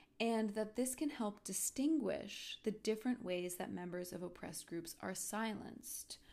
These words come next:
with respect to giving testimony.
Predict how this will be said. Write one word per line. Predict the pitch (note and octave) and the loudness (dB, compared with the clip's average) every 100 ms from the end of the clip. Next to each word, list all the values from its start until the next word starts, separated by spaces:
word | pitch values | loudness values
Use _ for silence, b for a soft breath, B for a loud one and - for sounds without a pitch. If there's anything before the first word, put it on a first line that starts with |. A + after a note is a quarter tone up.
| B | B
with | G3 F#3+ | -4 -2
respect | F3+ - E3 E3+ - - | -4 -6 -6 -6 -8 -12
to | - G3 E3+ E3 | -2 2 2 2
giving | E3 D#3+ F#3 | -2 -4 -4
testimony. | - B3 - G3+ - - - | -2 -2 -2 -8 -10 -12 -12